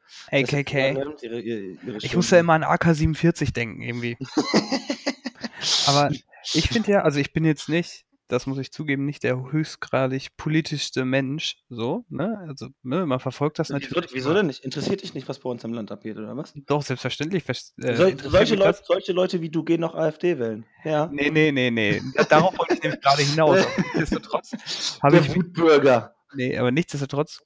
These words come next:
Speaker 2: und eben aus diesem Grund habe ich in den, äh, letzten Jahren halt mich dazu gezwungen, mich einfach mehr dafür zu interessieren. Aber ich, äh, kann A K K nicht, äh, so, äh, nicht so einschätzen, beziehungsweise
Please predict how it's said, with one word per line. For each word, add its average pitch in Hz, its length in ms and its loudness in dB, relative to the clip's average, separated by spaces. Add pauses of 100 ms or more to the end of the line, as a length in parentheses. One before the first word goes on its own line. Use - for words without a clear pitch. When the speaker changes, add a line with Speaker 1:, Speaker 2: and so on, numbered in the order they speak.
Speaker 2:
und 160 320 -2
eben 151 160 2
aus 135 140 0
diesem 156 220 -2
Grund 160 300 -4
habe 127 140 0
ich - 140 -6
in 123 100 -6
den, 120 380 -6
äh, - 300 -8
letzten 131 400 -4
Jahren 139 300 0
halt 131 160 0 (960)
mich 131 220 -4
dazu - 260 -8
gezwungen, 160 420 0
mich 139 200 2
einfach - 220 -6
mehr 123 180 2
dafür 123 240 0
zu - 100 -16
interessieren. 135 560 -6 (500)
Aber 139 220 0
ich, - 120 -4
äh, 139 260 2
kann 160 480 -2 (260)
A 147 140 2
K 143 220 0
K 170 500 0 (120)
nicht, - 520 -6
äh, 127 240 0
so, 135 160 -10
äh, - 160 -8 (200)
nicht 143 260 -6
so 170 460 -2
einschätzen, 160 460 -2
beziehungsweise 139 840 -2